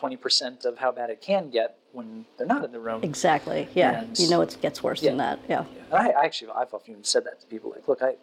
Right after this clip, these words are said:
Speaker 1: okay, that was, what just, what I just saw here, like, that, that was hard. <laughs> I can tell that, like, that was, that was really tough on both of you. Um, but I also know that, like, it can get worse than this." <laughs> You know, I, I've seen,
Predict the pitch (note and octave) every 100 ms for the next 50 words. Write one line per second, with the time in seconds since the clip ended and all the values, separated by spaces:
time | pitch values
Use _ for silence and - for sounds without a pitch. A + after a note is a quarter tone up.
0 | _ F#3+ A3+ G#3 C4+ - - _ _ -
1 | - - E3+ A3+ B3+ - G3+ G3 D3 C#3
2 | C3 - _ _ _ _ _ _ A3 -
3 | - _ - G#3 G3 F#3+ B2 A#2 - -
4 | E3 - D#3+ F#3+ D#3+ C#3+ D#3 D3+ _ _
5 | D#3 F3 F3 - - E3+ D#3 D3+ D3+ D#3+
6 | C3+ C3 C#3+ D3 C3 A#2 A2 - - -
7 | - B2 B2 D#3 G#3 G3+ C3+ D3 E3 B2+
8 | A#2+ - B2 - _ _ _ _ F3+ F#3
9 | F3+ C#3+ C#3 - - _ - - - _
10 | D3 F#3+ E3 D#3+ D3+ _ - - - -
11 | C3+ - - D3+ C#3 C3+